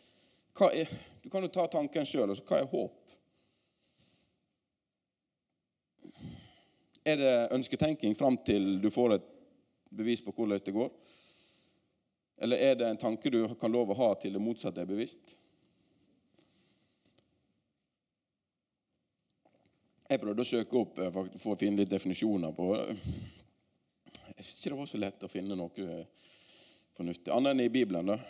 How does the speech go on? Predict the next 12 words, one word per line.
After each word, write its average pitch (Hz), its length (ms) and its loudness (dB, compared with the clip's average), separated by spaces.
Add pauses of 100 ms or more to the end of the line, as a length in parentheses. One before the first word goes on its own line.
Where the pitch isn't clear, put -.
(500)
Der 117 100 -4
fant 107 200 -4
jeg 92 100 -2
jo 87 180 -6
faktisk, - 280 -14 (100)
eh, 76 180 -6 (720)
noe - 180 -8
bra. - 220 -6 (2250)
Dette 104 200 -4
er 107 220 2
da 107 120 0
på 82 480 -4